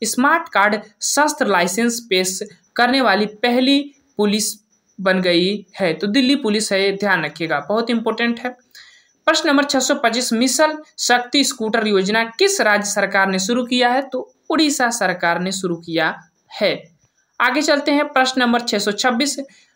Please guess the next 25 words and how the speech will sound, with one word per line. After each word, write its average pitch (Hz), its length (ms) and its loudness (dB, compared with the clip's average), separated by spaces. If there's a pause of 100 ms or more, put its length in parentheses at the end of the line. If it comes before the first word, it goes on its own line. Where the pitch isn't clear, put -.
(260)
ग्रामीण 269 480 4
आवास 220 480 4
न्याय 262 260 4
योजना 220 360 2
किस 320 300 0
राज्य 214 200 2
सरकार 202 400 0
ने 196 100 -2
शुरू 220 240 -2
किया 220 280 2
है? 233 300 -4
छत्तीसगढ़ 269 600 -2 (280)
सरकार 185 440 0
ने 196 100 -2
शुरू 190 260 0
किया 170 260 0
है। 143 220 -6 (340)
छह 254 140 2
सौ 269 160 -2
सत्ताईस 247 380 -2
प्रश्न, 254 340 -2
विश्वकर्मा 233 640 0
कामगार 226 800 2 (440)
कल्याण 254 400 4
योजना 214 680 2